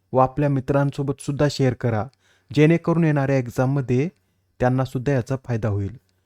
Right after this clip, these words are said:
चला तर आपण आजच्या सत्राला सुरुवात करूया. पहिला प्रश्न पहा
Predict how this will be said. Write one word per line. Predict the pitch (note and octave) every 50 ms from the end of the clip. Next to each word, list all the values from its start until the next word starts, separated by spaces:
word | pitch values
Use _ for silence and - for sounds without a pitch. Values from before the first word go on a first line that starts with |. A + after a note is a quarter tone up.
| _ _ - -
चला | A#2+ B2 C3+
तर | C3+ - D3
आपण | C#3+ - - D3+
आजच्या | C#3+ B2+ A#2+ - - C#3
सत्राला | - - B2+ - C3+ C3+ D3 D#3+ D#3
सुरुवात | - - D#3 D#3+ D#3 - -
करूया. | - D3 C#3 C3+ C3+ C3+ D3+ - _ _ _ _ _ _ _ _ _ -
पहिला | D3 D#3 E3+ F#3
प्रश्न | F#3 - F3+ E3+ - F3 D#3+
पहा | - C#3 B2 A#2 B2 C3 E3